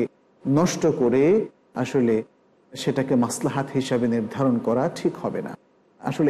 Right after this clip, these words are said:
এই যে পয়েন্টটা, এই পয়েন্টটা আমরা আসলে আমাদের বাস্তব জীবনে অনেক কিছুকেই কিন্তু একটু যাচাই বাছাই করে দেখতে পারি।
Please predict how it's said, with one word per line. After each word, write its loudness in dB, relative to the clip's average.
এই 4
যে 4
পয়েন্টটা, 2
এই 0
পয়েন্টটা 2
আমরা 2
আসলে -2
আমাদের 0
বাস্তব -2
জীবনে 0
অনেক 2
কিছুকেই -2
কিন্তু 2
একটু -2
যাচাই 2
বাছাই 0
করে 2
দেখতে -4
পারি। -2